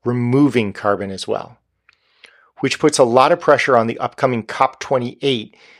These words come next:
in Dubai. Once again, the world will gather to discuss how to stay on track with the spirit and letter of the Paris Agreement,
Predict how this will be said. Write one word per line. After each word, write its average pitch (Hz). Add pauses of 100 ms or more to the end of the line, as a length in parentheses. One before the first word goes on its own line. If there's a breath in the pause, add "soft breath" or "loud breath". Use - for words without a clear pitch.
(140 soft breath)
in 104
Dubai. 98 (840)
Once 165
again, 165 (220 loud breath)
the 143
world 156
will 170
gather 156
to 151
discuss -
how 156
to 170
stay 170
on 170
track 127
with 123
the -
spirit 151
and 120
letter 127
of 123
the 123
Paris 123
Agreement, 101